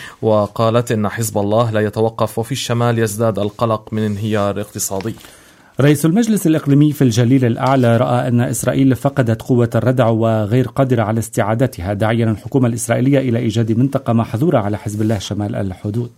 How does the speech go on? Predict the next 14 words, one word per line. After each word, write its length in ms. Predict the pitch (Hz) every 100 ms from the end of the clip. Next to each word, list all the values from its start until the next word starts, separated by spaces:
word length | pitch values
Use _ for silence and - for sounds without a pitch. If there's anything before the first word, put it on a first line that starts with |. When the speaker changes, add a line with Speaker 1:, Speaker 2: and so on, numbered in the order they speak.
| 139 - _ _ - - - - - _ 147
Speaker 2:
الأمين 320 | 160 175 175
العام 300 | 175 247 240
لحزب 320 | 175 170 156
الله 160 | 160 156
السيد 320 | - 143 139
حسن 420 | 156 143 139 127
نصر 300 | 123 - 139
الله 180 | 143 123
بحث 320 | 120 - 131
مع 240 | 123 113
وفد 360 | 120 120 135 123
قيادي 420 | 117 117 147 175
من 140 | 147 120
حركة 320 | 135 131